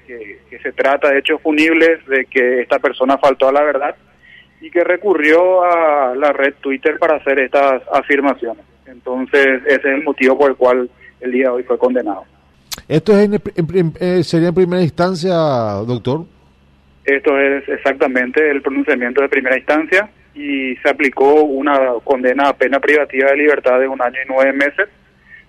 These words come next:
Speaker 1: con la ejecución en cuanto a la, se suspende la ejecución de, de la condena sujeto a que él cumpla con reglas de conducta y obligaciones.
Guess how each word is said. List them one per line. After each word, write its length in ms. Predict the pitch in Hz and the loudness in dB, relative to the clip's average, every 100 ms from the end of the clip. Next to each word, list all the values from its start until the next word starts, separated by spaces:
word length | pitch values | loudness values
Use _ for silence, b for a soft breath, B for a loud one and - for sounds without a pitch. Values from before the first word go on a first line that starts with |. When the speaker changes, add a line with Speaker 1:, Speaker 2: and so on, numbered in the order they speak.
| _ | _
Speaker 1:
con 200 | 139 147 | 0 2
la 80 | 151 | 0
ejecución 640 | 147 156 147 123 131 131 147 147 | -2 -6 -6 -4 -2 -2 -4 -6
en 200 | 139 131 | -4 -2
cuanto 340 | 127 127 127 135 | 2 0 2 0
a 40 | |
la, 300 | 131 127 117 135 | 2 0 -2 -6
se 100 | 127 | -4
suspende 440 | 143 - 131 143 | -4 -2 -2 0
la 100 | 143 | 0
ejecución 480 | 147 147 139 127 127 | -2 -6 -4 -4 0
de, 240 | 131 127 | 2 2
de 100 | 135 | 2
la 100 | 135 | 0
condena 520 | 151 131 127 131 147 - b b b _ | 0 0 0 2 0 -2 b b b _
sujeto 380 | 139 131 131 143 | -8 -4 0 0
a 60 | |
que 100 | 135 | 0
él 160 | 127 135 | -2 -2
cumpla 380 | 127 123 139 131 | -4 -2 0 2
con 380 | 139 131 135 127 113 | 0 -2 -6 -10 -2
reglas 340 | 123 131 127 | 0 0 0
de 100 | 135 | 0
conducta 560 | 147 123 120 123 131 135 | 0 -2 -4 -2 0 0
y 60 | |
obligaciones. 600 | 135 135 143 143 156 185 | 0 0 0 2 0 0